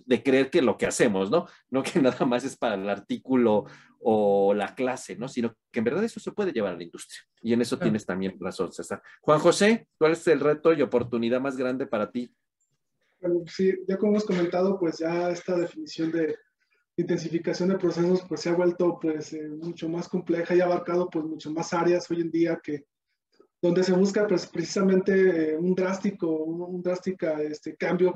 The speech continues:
Speaker 3: en la eficiencia de los, del proceso como tal para garantizar, pues, eh, la sostenibilidad. Entonces, bajo este esquema, pues, eh, como comentó César, se ha buscado precisamente, este,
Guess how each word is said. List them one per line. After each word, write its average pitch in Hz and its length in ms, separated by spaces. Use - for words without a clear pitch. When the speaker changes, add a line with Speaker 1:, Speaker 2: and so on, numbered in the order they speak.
Speaker 3:
en 160 80
la 156 80
eficiencia 165 440
de 156 80
los, 151 260
del 160 140
proceso 160 440
como 156 260
tal 160 240
para 160 180
garantizar, 156 600
pues, 156 200
eh, 143 280
la 151 100
sostenibilidad. 151 800
Entonces, 165 220
bajo 175 240
este 185 160
esquema, 190 380
pues, 165 260
eh, 147 280
como 160 240
comentó 165 280
César, 180 240
se 180 120
ha 180 40
buscado 175 420
precisamente, 165 640
este, 139 360